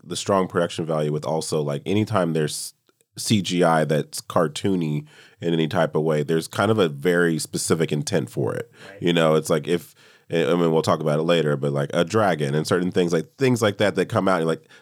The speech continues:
Speaker 1: there's a, there's a pun here or a joke here or a, something, something, there's a very specific reason why this thing looks the way that it does. You know what I mean? Like, so, um, and maybe because of the realm that we're in, we're more forgiving too of those things 'cause it feels like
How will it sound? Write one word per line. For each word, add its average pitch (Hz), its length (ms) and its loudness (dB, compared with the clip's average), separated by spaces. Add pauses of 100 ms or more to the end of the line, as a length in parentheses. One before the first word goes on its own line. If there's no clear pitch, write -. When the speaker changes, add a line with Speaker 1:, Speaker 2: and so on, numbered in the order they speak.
(100)
Speaker 1:
there's 104 240 2
a, 90 160 0 (200)
there's 90 200 2
a 80 80 2
pun 92 420 0
here 85 300 2
or 76 140 2
a 76 40 0
joke 80 380 -2
here 78 320 -2
or 69 260 -4
a, 73 240 -4 (320)
something, 85 760 -2
something, 85 500 0
there's 85 260 0
a 80 60 0
very 90 260 2
specific - 400 -6
reason 76 300 2
why 73 140 4
this 73 180 -2
thing 76 360 2
looks 76 320 -4
the 73 120 -2
way 71 180 0
that 64 160 -4
it - 160 -8
does. - 440 -8
You 78 100 0
know 73 80 2
what 71 80 0
I 71 40 0
mean? 71 140 -2
Like, 65 160 -8
so, 69 300 -2 (480)
um, 78 640 0 (140)
and 127 160 0
maybe 113 200 2
because 87 500 0
of 78 120 -4 (280)
the 78 100 -4
realm 80 340 2
that 76 160 -2
we're 69 120 -4
in, 73 380 0
we're 69 120 -4
more 73 160 0
forgiving 73 480 -4
too 80 260 0
of 69 140 -2
those 69 240 -2
things 69 280 -2
'cause 71 140 -10
it - 140 -6
feels 76 320 2
like 69 180 -2